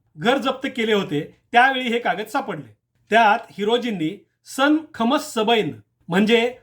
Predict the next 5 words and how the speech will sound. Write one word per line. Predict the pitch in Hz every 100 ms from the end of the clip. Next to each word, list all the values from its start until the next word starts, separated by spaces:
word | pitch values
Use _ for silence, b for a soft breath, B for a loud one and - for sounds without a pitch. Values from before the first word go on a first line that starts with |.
| _
सुहूर | - 214 262
सन | 254 254 247
दहाशे | 196 214 247
पंच्याहत्तर | 240 196 - 214 - 143 107 _ -
म्हणजेच | 180 254 247 190 -